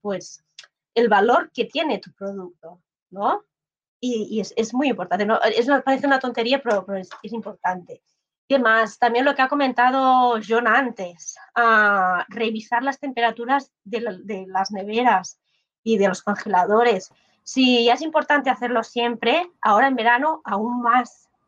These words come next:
que hace calor, cada vez que abrimos la puerta, baja la temperatura brutalmente. Ah, si se estropea una nevera, en doce horas todo el producto se va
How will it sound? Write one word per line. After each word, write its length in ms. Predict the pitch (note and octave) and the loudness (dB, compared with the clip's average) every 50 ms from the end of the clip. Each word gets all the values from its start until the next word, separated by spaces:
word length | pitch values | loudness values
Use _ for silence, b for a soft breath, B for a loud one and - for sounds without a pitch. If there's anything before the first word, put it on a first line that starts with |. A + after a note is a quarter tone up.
| _ - | _ -4
que 60 | A3 | -4
hace 260 | A3 A3 - C4+ C4+ | -4 -4 -4 -6 -4
calor, 400 | C4 B3 A#3+ A#3 A#3+ C4 C4 B3+ | 0 0 0 2 2 2 0 0
cada 160 | B3+ A3+ A#3 A#3 | 0 0 0 0
vez 140 | B3+ B3+ - | 0 -2 -2
que 100 | - C#4 | -2 -2
abrimos 540 | B3 A#3+ B3+ C4+ B3+ A#3 F#3+ F3+ - - G#3 | -2 -2 -2 -4 -2 -2 -2 -4 -4 -6 -4
la 160 | G#3 G#3+ G#3 | -4 -4 -2
puerta, 600 | - A#3 A3+ A3+ A3+ A#3 A3+ - B3+ E4 G#4+ - _ _ _ _ _ _ _ _ _ _ | -2 0 0 0 0 0 0 0 0 0 0 -2 _ _ _ _ _ _ _ _ _ _
baja 320 | G#3 A3 B3 B3 - - C4+ | -2 -2 -2 0 0 0 0
la 100 | C#4 C4+ | 0 0
temperatura 640 | C#4 C4+ - A#3 A#3+ A#3 - A#3+ C4 C#4 D4+ D#4 - | -2 -2 0 0 0 0 -2 -2 0 2 2 2 0
brutalmente. 1080 | G3+ G3 G#3 A3 G#3 - A#3+ B3+ C4 B3 A3+ A3+ A#3+ B3+ C4 B3+ A3+ - - F3+ E3+ F3 _ _ _ _ _ _ _ _ _ _ - | -4 -10 -12 -12 -4 0 0 0 0 0 -4 -4 -4 -2 -2 -4 -4 -6 -10 -12 -14 -14 _ _ _ _ _ _ _ _ _ _ 2
Ah, 280 | B3 A#3+ A3+ A3 G#3 | 2 4 4 4 2
si 140 | G3 - A#3+ | 0 -2 -6
se 140 | - - B3 | -10 -10 -12
estropea 480 | - - _ A3 B3 A#3 - C4 C#4+ | -12 -12 _ -4 -2 0 2 2 4
una 100 | D#4+ E4 | 4 4
nevera, 640 | D4+ C#4 A#3+ G#3+ G#3 G3+ G#3 A#3 B3+ D4 F4+ G4+ F#4+ - | 4 2 2 2 0 2 2 4 4 4 2 0 -4 -8
en 200 | - - A3+ G#3+ | -10 -10 -10 -8
doce 280 | G3 A#3+ B3 - D4 C#4+ | -8 -10 -10 -6 -6 -4
horas 280 | C#4+ C#4+ D#4+ E4+ E4 - | -2 0 0 -2 -2 -6
todo 120 | - C4+ | -8 -8
el 80 | C4+ A3+ | -8 -8
producto 260 | B3+ B3+ B3 D4 C#4+ | -10 -12 -12 -12 -12
se 140 | - - A3+ | -8 -2 0
va 340 | A#3+ C4 C#4+ E4+ - - | 2 4 4 2 0 -2